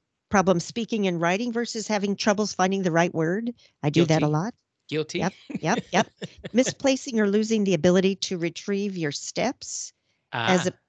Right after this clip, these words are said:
Speaker 1: now misplacing and re-, re-, uh, retracing your steps is good. So if you can retrace your steps, that's good.
Speaker 2: Okay. <laughs>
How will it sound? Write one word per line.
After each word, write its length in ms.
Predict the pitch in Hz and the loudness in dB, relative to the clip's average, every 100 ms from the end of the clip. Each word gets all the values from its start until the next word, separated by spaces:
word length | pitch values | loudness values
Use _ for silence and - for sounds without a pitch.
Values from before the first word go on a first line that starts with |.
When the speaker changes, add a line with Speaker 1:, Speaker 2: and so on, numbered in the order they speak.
| _ _ - | _ _ -2
Speaker 1:
now 200 | 185 160 | 2 2
misplacing 760 | 180 214 - 226 208 208 185 | 2 0 0 2 2 2 -2
and 120 | 170 160 | -2 0
re-, 260 | 196 202 _ - | -2 -2 _ -6
re-, 540 | 170 190 214 214 202 - | 0 2 2 0 -4 -2
uh, 440 | 156 147 143 131 - - | -2 0 -2 -4 -8 -4
retracing 720 | 170 196 - - 240 - 156 | 2 2 0 0 0 2 2
your 100 | 143 | 2
steps 560 | - - 139 - - - - | 0 0 0 -2 -10 -6 -4
is 140 | 143 | -2
good. 240 | 143 - - - - 165 | 0 -2 -6 -6 -2 -2
So 280 | - 214 175 - - | 4 4 4 -4 -8
if 120 | 151 | -4
you 120 | 196 | -2
can 380 | - 202 220 247 | -2 4 6 6
retrace 460 | 254 247 269 262 - | 4 4 2 2 0
your 80 | 240 | -4
steps, 520 | - 247 - - - 147 | -2 -4 -4 -14 -12 -4
that's 280 | 151 151 | -2 -2
good. 240 | - - - _ - - - | -8 -10 -10 _ -20 -16 -4
Speaker 2:
Okay. 260 | - 127 160 _ - - _ - | -2 -2 -4 _ -18 -18 _ -6
<laughs> 100 | 240 | -6